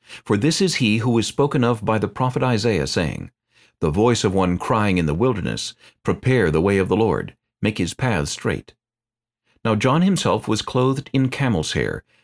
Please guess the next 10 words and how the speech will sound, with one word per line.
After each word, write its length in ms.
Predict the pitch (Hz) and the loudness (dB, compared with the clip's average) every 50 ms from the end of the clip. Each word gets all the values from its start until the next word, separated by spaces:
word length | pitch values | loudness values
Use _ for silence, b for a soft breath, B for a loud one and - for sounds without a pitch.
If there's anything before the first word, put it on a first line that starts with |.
| _ _ | _ _
with 120 | - 87 73 | -2 0 0
a 40 | 76 | 2
leather 320 | 76 87 113 127 147 147 | 2 2 2 2 2 2
belt 320 | 139 151 135 104 82 - | 2 2 2 0 0 0
around 280 | 85 78 80 82 87 101 | 0 0 0 0 0 0
his 200 | 101 87 - - | -2 -2 -2 -2
waist, 380 | 101 90 60 50 - - - - _ _ _ _ _ _ | 0 0 -2 -2 -6 -12 -14 -20 _ _ _ _ _ _
and 100 | - 78 | -6 -4
his 160 | 73 76 76 - | -2 -2 -4 -4
food 380 | - - 127 143 160 156 165 | -2 0 2 2 2 0 -4